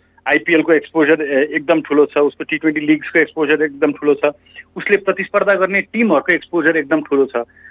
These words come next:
अनि त्यो प्रतिस्पर्धा गर्ने टिमले चाहिँ नि क्रिकेटमा matter गर्दो रहेछ अथवा स्पोर्ट्समा चाहिँ नि matter गर्दो रहेछ।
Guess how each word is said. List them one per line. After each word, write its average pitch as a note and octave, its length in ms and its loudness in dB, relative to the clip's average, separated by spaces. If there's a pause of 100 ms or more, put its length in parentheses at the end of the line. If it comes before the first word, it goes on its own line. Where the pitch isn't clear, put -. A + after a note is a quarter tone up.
(200)
अनि A3+ 120 2
त्यो C4 160 0
प्रतिस्पर्धा C4 640 2
गर्ने A#3+ 260 0
टिमले C#4 500 2
चाहिँ F#3+ 200 0
नि G3+ 80 0
क्रिकेटमा F3 400 0
matter D3+ 280 0
गर्दो C#3+ 240 0
रहेछ B2+ 200 -2
अथवा D3 260 2
स्पोर्ट्समा F3+ 460 -2
चाहिँ D#3 180 -2
नि F3+ 40 -4
matter D#3 220 0
गर्दो A#2+ 260 -4
रहेछ। G#2 140 -10